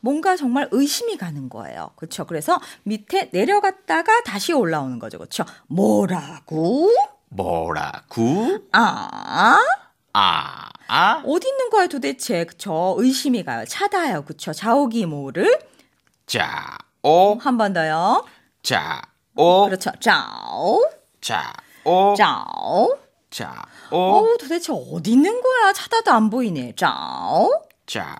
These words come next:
Speaker 2: 오.
Speaker 1: 네, 그리고 사성은 힘을 내서 질러줘야 되죠. 그쵸? 야!
Speaker 2: 얍!
Speaker 1: 한 번 더요.
Speaker 2: 얍!
Speaker 1: 아로 해볼까요?
Speaker 2: 아!
Speaker 1: 한 번 더요.
Speaker 2: 아!
Speaker 1: 그렇죠.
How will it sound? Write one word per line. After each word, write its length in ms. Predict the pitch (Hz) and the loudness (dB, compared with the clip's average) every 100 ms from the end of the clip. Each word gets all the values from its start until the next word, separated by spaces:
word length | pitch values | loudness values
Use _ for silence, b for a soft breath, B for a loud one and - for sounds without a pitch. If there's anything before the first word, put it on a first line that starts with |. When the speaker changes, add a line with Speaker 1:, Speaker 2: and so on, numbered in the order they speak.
| - - | -16 -2
Speaker 2:
오. 280 | 165 185 208 | 2 2 2
Speaker 1:
네, 500 | 233 415 339 190 147 | 2 0 0 0 -2
그리고 420 | 175 175 143 233 | -4 -6 -2 -2
사성은 500 | 359 415 403 403 233 | 0 -2 -2 0 0
힘을 360 | 302 - 494 480 | -2 -2 -2 0
내서 260 | 233 180 339 | 0 -2 -4
질러줘야 680 | - 240 359 466 254 139 | -2 2 4 4 0 -4
되죠. 240 | 127 117 - | -6 -12 -14
그쵸? 260 | - - | -12 -10
야! 420 | - _ 254 285 539 | -12 _ 0 4 6
Speaker 2:
얍! 180 | 262 269 - _ _ _ _ | 6 4 0 _ _ _ _
Speaker 1:
한 80 | - | -10
번 100 | 180 | -8
더요. 320 | 156 175 302 _ _ - | -2 0 -2 _ _ -4
Speaker 2:
얍! 260 | 254 285 - - _ _ | 4 4 4 -10 _ _
Speaker 1:
아로 220 | - 214 208 | -2 0 -2
해볼까요? 560 | 175 165 147 190 480 _ _ - | -10 -8 -2 0 -2 _ _ 4
Speaker 2:
아! 360 | 262 254 - - | 6 6 4 -6
Speaker 1:
한 100 | 170 | -12
번 120 | 151 | -10
더요. 460 | 139 127 151 349 - _ _ | -10 -6 -2 -2 -4 _ _
Speaker 2:
아! 300 | - 285 240 | 6 6 6
Speaker 1:
그렇죠. 320 | - 190 - | 0 -12 -12